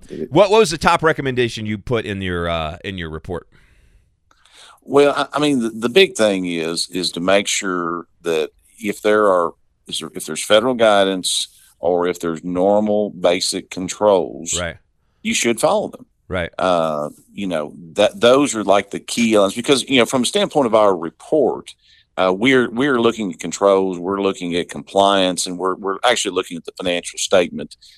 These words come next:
Speaker 2: Right.
Speaker 1: uh, just to make sure that, that it's, so it, it can get, when you're just talking about the basics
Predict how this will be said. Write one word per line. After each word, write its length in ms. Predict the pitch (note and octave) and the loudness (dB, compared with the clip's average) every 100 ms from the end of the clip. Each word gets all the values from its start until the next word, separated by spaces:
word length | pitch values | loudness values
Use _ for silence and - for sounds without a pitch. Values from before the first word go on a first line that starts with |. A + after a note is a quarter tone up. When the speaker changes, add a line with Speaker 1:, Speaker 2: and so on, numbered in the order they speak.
| _ | _
Speaker 2:
Right. 120 | - | -4
Speaker 1:
uh, 160 | E2+ D#2 | -2 0
just 240 | E2 F2+ | -2 -6
to 60 | - | -4
make 160 | E2+ D#2 | -4 -4
sure 240 | - E2+ | -6 -6
that, 260 | D#2+ E2 E2 | -6 -6 -4
that 140 | D#2+ | -4
it's, 180 | D#2 - - - | -4 -8 -20 -10
so 200 | - B2+ | 4 6
it, 200 | B2+ A#2+ | 6 2
it 140 | B2+ A2 | 0 -2
can 140 | G#2+ | -2
get, 180 | G#2+ A#2+ | 0 0
when 120 | A2+ | 0
you're 100 | G#2 | -2
just 200 | A2+ C3+ | -4 -2
talking 280 | C3+ B2 A2 | 0 0 2
about 260 | G2+ G2+ - | 2 2 0
the 80 | F2 | -2
basics 800 | F#2+ B2+ A#2 - E2 - - | 2 4 2 -4 -6 -6 -6